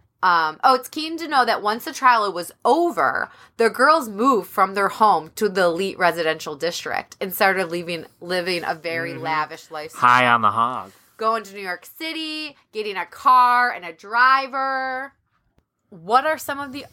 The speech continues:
Speaker 1: other theories?
Speaker 2: What are they?
Speaker 1: First one, do you like how it's bold?
Speaker 2: Yeah.
Speaker 1: So Lizzie Borden was a lesbian.
Speaker 2: Lesbian,
Speaker 1: And
Speaker 2: Blanche.
Speaker 1: she murdered
Speaker 2: Lesbian.
Speaker 1: her parents because they discovered her secret.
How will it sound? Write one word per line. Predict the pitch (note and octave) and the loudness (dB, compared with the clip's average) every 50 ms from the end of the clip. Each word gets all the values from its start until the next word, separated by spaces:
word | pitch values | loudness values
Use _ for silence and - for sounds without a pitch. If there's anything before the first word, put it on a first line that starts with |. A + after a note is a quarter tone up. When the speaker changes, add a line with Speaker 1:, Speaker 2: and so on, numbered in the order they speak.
| _ | _
Speaker 1:
other | - A#3+ A#3+ G3 F#3 D#3 | 0 0 0 0 -4 -10
theories? | - - - D3 - - _ - E2+ D#2+ - | -12 -14 -20 -20 -20 -20 _ -20 -20 -18 -6
Speaker 2:
What | G#2 A2 C3 D#3+ E3+ | 2 4 6 6 6
are | D#3 C#3+ C#3 C3+ | 6 6 6 6
they? | C3 C3 C3 C3 B2+ C3 C3+ - _ | 6 6 6 6 4 2 0 -6 _
Speaker 1:
First | - - G#3 G3 - - F#3 | -10 -8 -8 -8 -8 -12 -14
one, | D3+ B2+ C#3+ | -14 -14 -14
do | D#3 | -12
you | F3 | -16
like | F3+ - | -14 -10
how | F#3+ E3+ | -10 -10
it's | D#3 - - | -10 -12 -18
bold? | _ C3+ B2+ C#3 D#3 F#3+ - _ | _ -18 -16 -16 -16 -18 -16 _
Speaker 2:
Yeah. | A#2 G#2+ G#2+ G#2 A2+ - | -4 0 0 0 0 -2
Speaker 1:
So | - - - A#3+ A3+ A3 | -8 -10 -8 -8 -8 -8
Lizzie | F#3+ G3+ A3 A#3+ C4 B3+ E4+ E4 | -10 -10 -10 -10 -8 -8 -10 -10
Borden | C4 G#3+ F3 F3+ F3+ F#3 G3 G3 G3 | -10 -12 -14 -12 -12 -14 -16 -16 -16
was | F3+ D#3+ D3+ D3+ D#3 - - - | -12 -10 -8 -8 -8 -10 -14 -14
a | - A#3 | -14 -14
lesbian. | A#3 A3 E3 C3+ C3 C3+ - _ D2+ D2 F#2 A2+ G2 | -12 -10 -10 -10 -10 -12 -18 _ -20 -20 -18 -12 -2
Speaker 2:
Lesbian, | A#2 D3+ F#3+ G3 F#3 D#3+ B2 A2+ B2 A2+ A2 G#2 | 2 4 4 4 4 2 0 -4 -2 -2 -2 -2
Speaker 1:
And | G#2 | -2
Speaker 2:
Blanche. | F#2+ G#2+ G2+ G#2 G#2 G#2 A2 A2 - | -2 -2 0 0 0 0 -2 -4 -6
Speaker 1:
she | - - - | -12 -14 -16
murdered | - - G2 G2 G2+ G#2 A#2 | -20 -18 -12 -8 -4 0 4
Speaker 2:
Lesbian. | C#3 D#3+ E3+ E3 D#3+ C#3+ C3 - - - G2+ - | 4 6 6 6 6 6 4 2 -4 -4 -6 -6
Speaker 1:
her | - - | -8 -8
parents | F2 - G#3 F#3 F3+ F3+ F3+ F#3 - - | -8 -6 -4 -4 -4 -4 -6 -8 -12 -12
because | G3+ G3 G3 F3 | -10 -10 -10 -10
they | F3 F#3+ | -8 -10
discovered | F3+ F3 F3+ - - - E3 D3+ D3+ E3+ E3 D#3+ | -10 -10 -12 -14 -10 -6 -6 -4 -4 -4 -6 -6
her | E3 D#3+ | -8 -10
secret. | D#3+ - - - _ - - F#2+ E2 - - | -12 -14 -18 -20 _ -18 -16 -16 -16 -16 -18